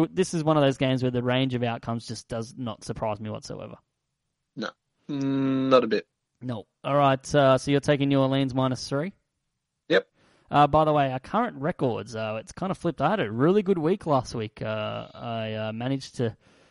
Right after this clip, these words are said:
Speaker 1: to go, uh, let me see, I'm just loading it up here. Uh, all right, so last week I went nine, five, and two, uh, against the spread, and you went six, eight, and two. So now on the scoreboard, I'm back in front,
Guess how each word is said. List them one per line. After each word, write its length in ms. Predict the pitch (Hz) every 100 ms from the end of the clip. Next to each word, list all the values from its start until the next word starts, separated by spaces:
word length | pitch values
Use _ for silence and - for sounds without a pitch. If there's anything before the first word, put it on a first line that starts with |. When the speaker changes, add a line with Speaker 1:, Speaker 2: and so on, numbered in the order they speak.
| _ _ _
Speaker 1:
to 140 | 131
go, 360 | 123 135 131 127
uh, 380 | 123 120 117 120
let 120 | 120
me 120 | 123
see, 300 | 127 - 143
I'm 140 | 139 123
just 160 | -
loading 320 | 127 113 113 113
it 80 |
up 160 | 110 -
here. 460 | 123 131 135 131 - _ _ _
Uh, 240 | - 151 135
all 60 | 139
right, 180 | 123
so 100 | -
last 280 | 170 196 190
week 160 | 190 -
I 160 | 160 175
went 260 | 170 151
nine, 400 | 135 156 175 180
five, 440 | 165 156 151 156 143
and 180 | 123
two, 720 | - - - 233 185 143 135 - -
uh, 300 | 127 113 113 - _
against 380 | 139 135 135 -
the 80 | 117
spread, 400 | - 147 143 131
and 120 | 135
you 80 | 160
went 200 | 147 -
six, 420 | - - 180 - _
eight, 180 | 160 180 _
and 180 | 123 113
two. 360 | - - 151 131
So 180 | - 123
now 500 | 135 156 160 160 -
on 200 | - 160
the 60 | 139
scoreboard, 600 | - - 170 160 135 123
I'm 200 | 143 151
back 200 | 151 -
in 120 | 117
front, 440 | - - 165 151